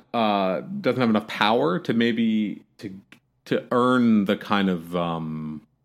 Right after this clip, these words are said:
extended look that maybe you would like to see. I mean, they, they've kinda seen what he can do at triple A, but I think that he's the kind of player who could maybe, like, put together a really nice season at one point.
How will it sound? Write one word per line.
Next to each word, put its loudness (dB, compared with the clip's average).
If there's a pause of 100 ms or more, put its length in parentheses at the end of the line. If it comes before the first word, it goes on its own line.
(200)
extended 0
look 0
that -6
maybe 0
you -2
would -6
like -4
to -10
see. -2 (280)
I -2
mean, 4
they, 2
they've -6
kinda -4
seen -6
what -2
he -6
can -6
do -2
at -6
triple -4
A, 0
but -6 (1120)
I 0
think -4
that 0
he's 4
the -2
kind 0
of -2
player 0
who 2
could -4 (680)
maybe, 2
like, -2
put -4
together 2
a 4
really 4
nice 0
season 0
at 0
one -2
point. -4